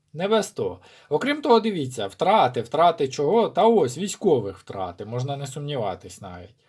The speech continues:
якщо так подивитись ці дві руни в зв'язці. Ну, а ця зв'язка, звичайно, гірша, що це, знаєте, зброя і поставки зброї на Росію.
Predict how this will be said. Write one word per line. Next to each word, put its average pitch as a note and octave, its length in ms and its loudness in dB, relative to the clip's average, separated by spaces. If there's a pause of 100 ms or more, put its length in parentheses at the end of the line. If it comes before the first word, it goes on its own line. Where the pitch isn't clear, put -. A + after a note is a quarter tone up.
(140)
якщо A2 300 -8
так F2+ 260 -8
подивитись G2 500 -12
ці G#2 160 -12
дві G#2 140 -10
руни F#2+ 260 -14
в F#2 40 -18
зв'язці. - 500 -16 (680)
Ну, G#3 120 -2
а A#3+ 80 0
ця A#3 140 4
зв'язка, G#3 380 2
звичайно, E3 440 -4
гірша, G2+ 440 -10
що - 160 -14
це, A#2 220 -6
знаєте, A2 480 -8 (840)
зброя E3 560 2
і D#3 60 0
поставки G#2 680 -4
зброї F#2+ 440 -8
на G2+ 220 -12
Росію. G2+ 540 -12